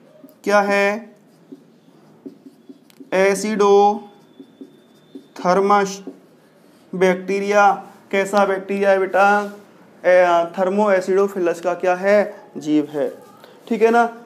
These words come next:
हेलोफी आपको मैंने बता दिया, ये सब के सब क्या है?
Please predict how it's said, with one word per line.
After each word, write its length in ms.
हेलोफी 720
आपको 300
मैंने 200
बता 280
दिया, 580
ये 140
सब 260
के 120
सब 280
क्या 160
है? 400